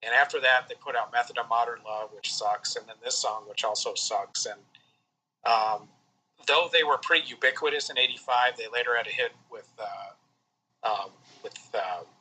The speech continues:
David Ruffin and, uh, and Eddie Kendricks from the Temptations later on in eighty-five.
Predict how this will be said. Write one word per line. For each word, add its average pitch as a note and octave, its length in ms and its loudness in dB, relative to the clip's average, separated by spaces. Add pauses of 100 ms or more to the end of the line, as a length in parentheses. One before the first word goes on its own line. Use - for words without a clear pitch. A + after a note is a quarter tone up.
(160)
David A#2 260 2
Ruffin A2 420 0 (420)
and, G#2 260 -8
uh, F#2+ 360 -4 (600)
and A2 80 -2
Eddie A2 160 0
Kendricks A2+ 540 -2
from - 180 -4
the G2+ 220 -6 (120)
Temptations A#2 640 -2
later A2 280 0
on A2 100 2
in A2 140 -2
eighty-five. A2 600 0